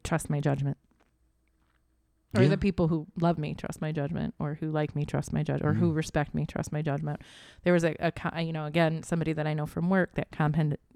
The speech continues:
Speaker 1: commented that on Facebook. He read my post and he said, "I don't know this guy, I don't know the situation, but I know you."
Speaker 2: <laughs> Right.
Speaker 1: And you explain things very thoroughly,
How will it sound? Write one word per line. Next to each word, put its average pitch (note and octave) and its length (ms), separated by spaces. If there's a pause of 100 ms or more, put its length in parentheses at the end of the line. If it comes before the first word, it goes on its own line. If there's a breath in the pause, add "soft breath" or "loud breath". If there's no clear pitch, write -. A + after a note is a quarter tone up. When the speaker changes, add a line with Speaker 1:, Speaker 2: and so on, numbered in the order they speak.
(120)
Speaker 1:
commented D#3 420
that D3 140
on C#3+ 120
Facebook. C#3+ 400
He D3+ 120
read D3+ 180
my D3+ 140
post D#3 400
and D#3 100
he D3+ 100
said, D3+ 280
"I D3+ 100
don't D#3 140
know D3+ 300
this - 120
guy, F#3+ 240
I F#3 60
don't D3+ 100
know C#3+ 100
the C#3 100
situation, E3+ 600
but D3+ 160
I D3+ 60
know C#3 180
you." F3+ 280 (540)
Speaker 2:
<laughs> D3 840 (520 loud breath)
Right. G2+ 140
Speaker 1:
And D#3+ 220
you D#3 140
explain D3+ 420
things D#3 240
very D3 240
thoroughly, F3+ 520